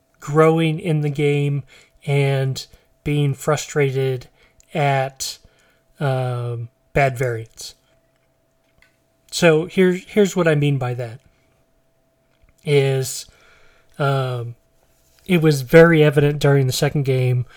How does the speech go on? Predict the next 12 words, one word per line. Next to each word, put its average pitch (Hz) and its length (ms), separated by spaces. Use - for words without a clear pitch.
that, 131 560
uh, 127 500
the 135 720
dice 135 500
did 151 180
not 143 300
wanna 135 220
play 139 180
ball 123 420
with 127 440
my 131 160
opponent 123 560